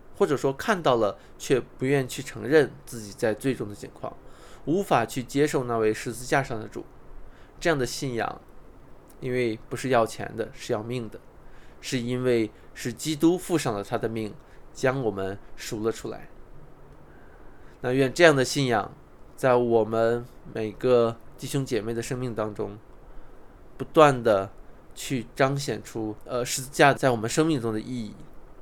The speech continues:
让我们不断地去面对主的时候，面对那十字架的福音的时候，我们首先看到自己是何等的不配，让我们看到我们曾经都是那背逆神、是远离神、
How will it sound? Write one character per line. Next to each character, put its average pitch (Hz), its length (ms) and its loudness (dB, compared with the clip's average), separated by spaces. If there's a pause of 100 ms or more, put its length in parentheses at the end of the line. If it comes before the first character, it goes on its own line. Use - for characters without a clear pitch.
(380)
让 127 260 2
我 113 40 2
们 110 220 0
不 - 120 -12
断 165 240 6
地 131 80 4
去 123 160 -6
面 151 340 0
对 131 380 4 (560)
主 127 140 0
的 120 100 2
时 120 160 -4
候， 110 280 -4
面 151 220 2
对 139 140 -2
那 131 120 0
十 131 200 -6
字 139 120 -10
架 156 160 4
的 139 80 0
福 - 160 -6
音 120 160 -4
的 113 60 -4
时 113 160 -10
候， 120 220 -6 (300)
我 120 80 -2
们 113 180 -2
首 113 180 0
先 120 240 -6
看 143 320 -2
到 117 300 4 (180)
自 135 160 -4
己 110 160 -8
是 - 100 -12
何 117 200 -4
等 113 120 -8
的 107 60 -8
不 110 140 -10
配， - 240 -10 (500)
让 123 140 0
我 110 40 -4
们 113 120 -4
看 131 280 -4
到 113 280 2 (180)
我 120 100 0
们 117 160 0
曾 123 280 -2
经 143 320 0 (200)
都 143 220 6
是 143 140 -2
那 117 280 2 (460)
背 165 200 6
逆 123 180 -2
神、 - 260 -8 (720)
是 117 560 0
远 120 260 2
离 107 100 -2
神、 110 280 -6